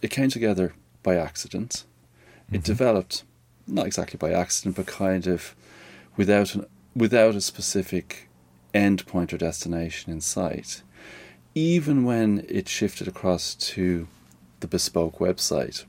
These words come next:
Speaker 1: which is such a different, uh, means of investigating the material, it's still, you know, it still was without more of a purpose than,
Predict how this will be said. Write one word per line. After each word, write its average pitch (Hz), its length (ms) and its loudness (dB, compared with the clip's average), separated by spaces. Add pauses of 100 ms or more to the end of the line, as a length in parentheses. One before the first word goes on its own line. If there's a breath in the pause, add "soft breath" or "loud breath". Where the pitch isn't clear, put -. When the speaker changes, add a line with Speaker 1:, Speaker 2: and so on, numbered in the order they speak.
(140)
Speaker 1:
which - 460 -4 (840)
is 87 260 2
such - 600 -2 (100)
a 87 220 0 (220)
different, - 800 -4 (540 soft breath)
uh, 80 420 0 (360)
means 95 520 2
of 85 160 -4 (480)
investigating 90 720 0
the 87 60 -2
material, 85 560 0 (800 loud breath)
it's - 160 -2
still, 156 720 4 (600)
you 123 280 2
know, 110 140 6
it 104 80 0
still - 280 2
was 143 160 2
without 107 440 2
more 107 300 6
of 92 80 2
a 90 60 -6
purpose 92 480 -2
than, 92 440 4